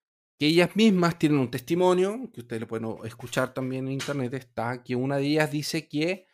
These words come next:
v-, llegó una persona a la casa y les ofreció dinero para que ellas se desmintieran entre ellas.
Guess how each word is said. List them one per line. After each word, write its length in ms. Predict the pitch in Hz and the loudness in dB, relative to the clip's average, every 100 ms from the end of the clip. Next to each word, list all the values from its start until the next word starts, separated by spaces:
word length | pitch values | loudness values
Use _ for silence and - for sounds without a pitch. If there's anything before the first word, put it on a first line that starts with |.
| _ _ _ _ | _ _ _ _
v-, 100 | 120 - - | -16 -16 0
llegó 240 | 127 135 | 4 8
una 140 | 190 214 | 8 8
persona 520 | 202 160 - 220 277 | 4 2 2 2 4
a 20 | 135 | 2
la 180 | 123 | 0
casa 520 | 120 107 113 135 156 170 | 0 -6 -4 -4 -4 -2
y 100 | 131 | -2
les 120 | 135 | 0
ofreció 460 | 131 120 123 - 165 | 0 -4 -6 -2 0
dinero 420 | 156 151 165 170 | 2 2 2 2
para 180 | 156 147 | 0 0
que 120 | 135 | -2
ellas 200 | 147 165 | 0 0
se 160 | - 147 | -2 -4
desmintieran 840 | 135 120 120 117 117 - 180 196 | -2 0 2 2 0 2 2 4
entre 340 | 190 175 - 117 | 2 2 0 -2
ellas. 680 | 135 170 127 - - - | -2 -2 -4 -8 -12 -14